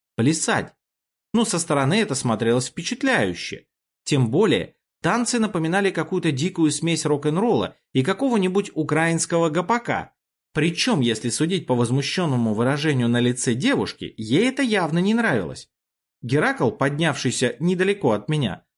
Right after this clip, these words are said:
показал мне сначала на уши, а потом на Таис. Понятно, вылетели у нее волшебные беруши.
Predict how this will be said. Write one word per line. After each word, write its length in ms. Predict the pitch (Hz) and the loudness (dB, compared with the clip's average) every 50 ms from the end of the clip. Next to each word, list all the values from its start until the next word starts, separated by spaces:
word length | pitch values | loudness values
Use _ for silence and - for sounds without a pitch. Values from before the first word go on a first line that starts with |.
| _ _ _ | _ _ _
показал 460 | - 139 135 170 165 160 226 269 269 | -4 -2 0 0 0 0 2 2 4
мне 240 | 220 170 160 170 180 | 4 4 2 2 0
сначала 480 | 175 - 202 196 - - 143 135 135 139 | -2 -2 -4 -4 -2 0 0 2 2 2
на 140 | 170 196 | 2 2
уши, 420 | 190 165 123 101 - - 92 - - | 2 2 0 0 -2 -6 -8 -8 -4
а 100 | - 135 | -4 -2
потом 360 | 131 143 139 135 135 113 104 | -2 -2 -2 0 0 0 0
на 100 | 107 113 | 0 -2
Таис. 440 | 113 - 190 190 165 110 87 - - _ _ _ _ _ _ _ _ _ - | -2 -2 -2 0 0 -2 -4 -6 -14 _ _ _ _ _ _ _ _ _ -2
Понятно, 580 | - 160 202 214 190 127 - - - - - _ _ _ _ _ _ | 0 2 2 2 2 0 -2 -4 -10 -12 -14 _ _ _ _ _ _
вылетели 480 | - 143 240 294 226 151 - - 131 120 | -2 2 4 4 4 4 2 2 2 4
у 80 | 123 127 | 4 4
нее 240 | 135 147 143 127 | 4 2 2 2
волшебные 540 | 110 135 175 170 - - 143 107 110 110 117 | 4 2 2 0 0 0 0 0 2 0 0
беруши. 520 | 120 156 185 180 135 98 - - - - | 2 2 0 0 0 -2 -4 -8 -12 -12